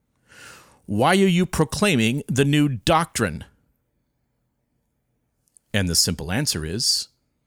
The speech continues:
because just like so many that are within the Democratic Party,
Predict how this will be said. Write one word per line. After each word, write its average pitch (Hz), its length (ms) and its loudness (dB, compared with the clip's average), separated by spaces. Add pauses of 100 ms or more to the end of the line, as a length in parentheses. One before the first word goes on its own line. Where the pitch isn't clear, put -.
(1900)
because 117 680 0 (420)
just - 260 -2
like 143 200 -2
so 139 180 2
many 104 280 -2
that 98 220 -4
are 95 360 -4 (240)
within 104 220 -2
the 107 40 0
Democratic 85 540 -4
Party, 87 340 -10